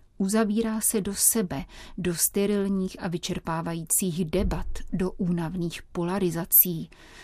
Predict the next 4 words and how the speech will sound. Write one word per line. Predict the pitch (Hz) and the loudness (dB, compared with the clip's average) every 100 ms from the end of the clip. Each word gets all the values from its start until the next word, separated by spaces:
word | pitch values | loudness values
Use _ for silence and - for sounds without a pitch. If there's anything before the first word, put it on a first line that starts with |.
| - | -6
zatímco | 180 196 233 247 - 196 | -2 4 6 6 4 2
plamen | 165 - 202 247 160 143 | -2 -2 2 4 2 -2
poslání | 175 175 - 196 202 202 202 208 - | -2 0 2 0 -2 0 0 0 0
uhasíná. | 180 147 165 - 170 156 127 135 - | 0 0 2 2 2 -2 -4 -6 -8